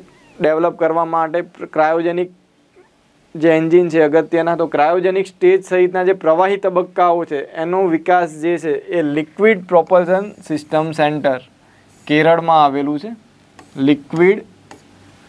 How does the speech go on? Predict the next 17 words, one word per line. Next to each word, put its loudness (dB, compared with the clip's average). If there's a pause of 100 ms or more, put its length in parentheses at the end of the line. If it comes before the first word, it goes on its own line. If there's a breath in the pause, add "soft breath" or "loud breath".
(160 soft breath)
પ્રોપલ્શન 0
સિસ્ટમ -4
સેન્ટર, -2
પ્રોપલ્શન -2
એટલે -4
બળતણ, 0
લિક્વિડ 0 (240)
એટલે -4
કે 0
પ્રવાહી, 0
પ્રવાહી 0
બળતણને -2
લઈને 0
જે 2
સંશોધન -2
થતા 0
હોય -2